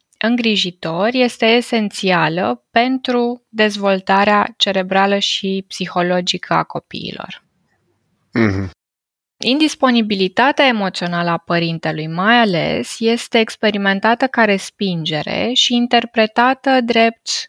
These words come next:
Speaker 1: "Nu sunt suficient de important, de valoros, nu merit să primesc iubire în familia mea",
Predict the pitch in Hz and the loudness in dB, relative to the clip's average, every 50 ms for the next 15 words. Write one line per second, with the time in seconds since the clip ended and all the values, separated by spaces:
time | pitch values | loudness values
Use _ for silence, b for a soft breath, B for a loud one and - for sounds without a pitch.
0 | _ _ _ _ _ 233 214 220 226 233 254 - - 269 262 254 - 226 208 - | _ _ _ _ _ -4 -2 0 0 0 0 0 0 0 0 0 -2 -6 -6 -6
1 | - 196 - - - 208 208 226 233 240 240 226 214 202 - - 165 165 - _ | -8 -6 -2 0 0 2 2 2 2 2 2 2 2 0 -2 -4 -4 -4 -4 _
2 | - 202 214 226 233 240 240 233 233 233 - - - 196 185 180 180 190 185 175 | 0 2 2 4 2 2 2 0 -2 -4 -4 -6 -6 0 0 0 2 2 2 2
3 | 170 165 151 160 165 180 196 220 233 247 - - - - - _ _ _ _ _ | 2 0 -2 -2 0 0 2 2 0 -2 -4 -8 -14 -16 -18 _ _ _ _ _
4 | _ _ _ _ _ _ _ _ _ _ _ 196 202 202 202 208 214 226 220 214 | _ _ _ _ _ _ _ _ _ _ _ -6 -6 -4 -2 -2 0 0 2 2
5 | 214 220 247 262 277 269 262 - - 226 214 - 190 190 190 190 196 190 - - | 4 2 2 2 0 -2 -4 -2 -2 -2 -2 -2 -2 -4 -2 -2 -4 -4 -6 -8
6 | - 180 165 175 185 202 220 233 240 247 240 226 220 - 190 180 185 185 185 180 | -8 -10 -6 -4 -2 -2 0 2 2 2 0 0 -2 -4 -4 -4 -4 -4 -4 -2
7 | 180 175 165 156 156 151 151 175 226 302 | -2 -2 -2 -2 -4 -4 -4 -4 -4 -8